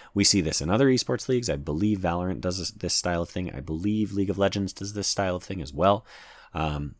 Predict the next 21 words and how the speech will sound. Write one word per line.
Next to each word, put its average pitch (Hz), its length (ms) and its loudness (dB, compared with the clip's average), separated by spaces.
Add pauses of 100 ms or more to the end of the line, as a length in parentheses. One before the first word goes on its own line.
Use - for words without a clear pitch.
so - 120 -2
it's 123 100 0
entirely 139 340 2
possible 139 340 0
that 135 100 0
we 127 80 0
see 101 220 0
that, 82 340 -4 (260)
and 85 340 -2
those, 104 600 0 (300)
generally 90 360 0
speaking, 87 300 -6
are 80 80 -2
not 76 280 -4
tied 71 300 -8
specific, - 420 -10
to 82 140 -2
specific 69 440 -4
geographic 64 540 -8
regions. - 420 -14 (460)
So 123 420 6